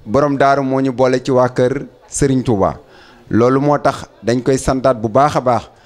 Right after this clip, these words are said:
ndax tey ku ñu woo ñu ne murid la, kooku ña ko dugal ci yoon woowu war na koo sant, te ñun bu dutoon ak borom daaru xaj na duñ ko xam. Te ni ngeen ko waxee itam ci diggante borom daaru ak sëñ Massamba,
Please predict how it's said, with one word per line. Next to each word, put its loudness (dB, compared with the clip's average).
ndax 0
tey 2
ku 2
ñu 2
woo 4
ñu 0
ne 0
murid 0
la, -2
kooku 2
ña 0
ko 0
dugal 0
ci 0
yoon 2
woowu 2
war 2
na -2
koo 2
sant, -4
te 0
ñun 2
bu 0
dutoon -2
ak -4
borom 0
daaru 2
xaj 0
na 2
duñ -2
ko -2
xam. -2
Te 0
ni 4
ngeen 2
ko 0
waxee 2
itam -2
ci -8
diggante -2
borom 0
daaru 2
ak -4
sëñ -2
Massamba, 0